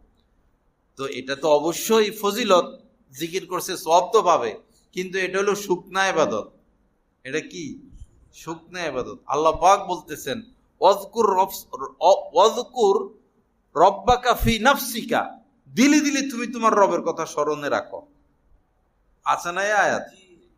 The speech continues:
"ওয়াজকুর রব্বাকা ফি নাফসিকা",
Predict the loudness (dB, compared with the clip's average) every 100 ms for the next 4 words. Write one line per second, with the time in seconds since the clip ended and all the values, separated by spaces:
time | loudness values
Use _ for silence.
0 | _ _ _ _ _ _ _ -2 0 0
1 | 0 0 4 4 4 2 2 4 2 0
2 | -12 _ _ _ _ -4 2 2 2 -6
3 | -8 -8 -10